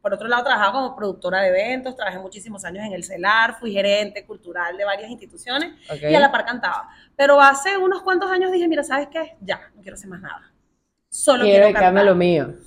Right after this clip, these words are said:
Speaker 1: Solamente
Speaker 2: Exacto.
Speaker 1: quiero cantar. Clases he visto durante toda mi vida porque yo creo que es fundamental para cualquiera que quiera cantar y practicar cualquier instrumento. La gente piensa que, ah, bueno, unas clasecitas de canto, no.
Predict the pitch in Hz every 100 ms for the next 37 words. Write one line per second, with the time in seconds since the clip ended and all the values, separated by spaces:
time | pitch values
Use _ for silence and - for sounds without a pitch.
0 | _ _ - 285 262 254 240 247 226 202
1 | - - 202 202 285 285 269 247 311 277
2 | 233 190 185 180 175 226 220 262 370 -
3 | 196 196 180 165 185 190 202 240 - -
4 | 247 247 220 180 175 196 214 220 226 -
5 | 190 185 185 202 233 180 196 202 180 180
6 | 233 - _ _ _ _ _ _ 240 214
7 | 214 202 214 196 233 277 302 294 269 277
8 | 285 339 311 294 370 359 359 392 427 359
9 | 311 302 294 320 392 320 - 262 330 262
10 | 233 220 190 -